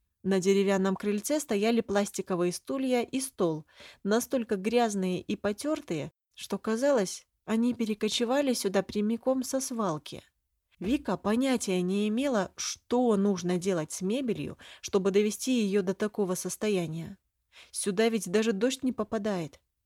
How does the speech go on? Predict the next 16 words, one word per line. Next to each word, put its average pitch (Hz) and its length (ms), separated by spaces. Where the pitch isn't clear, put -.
«Какие 247 320
документы 208 540
вам 175 180
нужны?» 175 440
мрачно 175 440
спросила 175 520
вдова. 165 460
«Ваш 185 340
паспорт, - 580
свидетельство 202 800
о - 140
браке, 170 580
свидетельство 214 720
о - 20
рождении 196 460
ребенка», 170 540